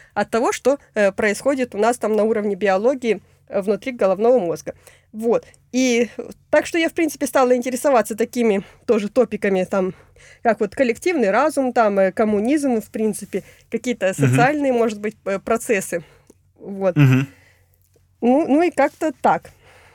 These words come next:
Speaker 2: Я много раз слышал эту историю о том, что ты построила Сайхаб для того, чтобы, ну, он помогал тебе в твоей, в твоём
Speaker 1: Мгм.
Speaker 2: ресёрче, да? И он вот вырос в такую гигантскую штуку.
Speaker 1: Мгм.
Speaker 2: Эм,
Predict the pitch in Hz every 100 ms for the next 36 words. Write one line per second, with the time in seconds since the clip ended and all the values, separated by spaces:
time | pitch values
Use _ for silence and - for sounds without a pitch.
0 | _ 139 151 139 127 143 139 123 110 135
1 | 123 113 117 117 180 170 101 120 107 110
2 | 117 107 98 - 110 117 113 101 92 -
3 | - 113 110 120 98 - - 110 113 110
4 | 110 104 101 98 - _ 139 135 110 110
5 | 113 117 110 101 101 92 - - 107 107
6 | 95 92 - - - 117 104 110 - 220
7 | 110 110 214 - _ - 135 160 120 120
8 | 143 123 - 104 127 123 107 107 113 113
9 | - 107 - 104 - - - - - -
10 | 113 123 135 135 123 -